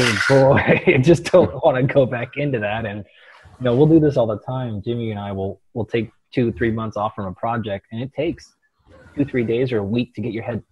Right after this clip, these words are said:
Speaker 1: back into what's going on.
Speaker 2: Yeah.
Speaker 1: And then
Speaker 2: Yeah,
Speaker 1: you
Speaker 2: definitely.
Speaker 1: sit down before you restart, and you're like,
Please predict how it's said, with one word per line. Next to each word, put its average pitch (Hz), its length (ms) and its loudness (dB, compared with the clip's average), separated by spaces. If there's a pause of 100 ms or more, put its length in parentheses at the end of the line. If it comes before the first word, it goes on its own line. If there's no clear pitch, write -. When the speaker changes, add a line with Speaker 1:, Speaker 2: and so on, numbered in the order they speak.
Speaker 1:
back 113 320 -6
into 110 200 -6
what's 104 180 -10
going 95 240 -12
on. 98 220 -12 (540)
Speaker 2:
Yeah. 92 260 4 (240)
Speaker 1:
And 117 100 -4
then 123 80 0
Speaker 2:
Yeah, 82 80 2
Speaker 1:
you 76 60 0
Speaker 2:
definitely. 131 320 2
Speaker 1:
sit - 80 -12
down 131 180 -2
before 120 260 0
you 113 80 0
restart, 120 400 0
and 107 80 -8
you're 104 80 -8
like, 95 280 -8